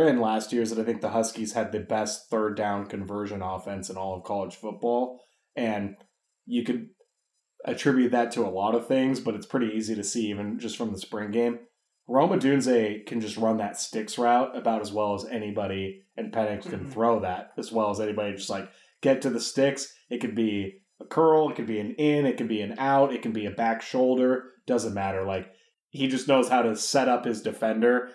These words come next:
Speaker 1: and be like, "Okay, I'm open. Like, just put
Speaker 2: Yeah,
Speaker 1: it on.
Speaker 2: just put it
Speaker 1: I'll
Speaker 2: where,
Speaker 1: be
Speaker 2: yeah,
Speaker 1: open.
Speaker 2: put
Speaker 1: Just,"
Speaker 2: it wherever the defender is
Speaker 1: yeah,
Speaker 2: and
Speaker 1: exactly. I will read the defender and just put it on me, and I will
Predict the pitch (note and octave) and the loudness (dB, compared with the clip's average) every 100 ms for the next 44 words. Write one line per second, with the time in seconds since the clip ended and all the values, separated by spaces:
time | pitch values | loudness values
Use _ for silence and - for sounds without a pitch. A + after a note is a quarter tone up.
0 | - A2+ G#2+ - - C3 A2+ G#2+ G#2+ G2+ | -4 0 0 0 2 4 4 2 0 -4
1 | - A2 - - D3 C3 B2 - - F#3+ | -4 -6 -6 0 4 4 4 0 -4 0
2 | D3 C#3+ D#3 D#3 D3+ D3+ B2+ A#3 A#3 A3+ | 4 4 6 6 6 4 4 8 8 8
3 | G#3+ G3+ F#3 F#3+ F3+ E3 C3 - D#3 D3 | 4 2 0 0 0 4 4 4 4 4
4 | C3+ C3+ B2 C3+ C#3 C#3+ D#3+ D#3+ D3+ D3 | 4 2 -2 2 2 4 6 6 8 6
5 | C#3 C3 A#2+ C3+ B2+ A#2+ A#2 A2 - C3+ | 6 0 2 4 4 4 2 -2 2 4
6 | A2+ G#2 G2+ F#2+ G2 F#2+ G2 F#2+ G2 F#2+ | 4 2 -2 -4 -6 -4 -4 -2 -4 -6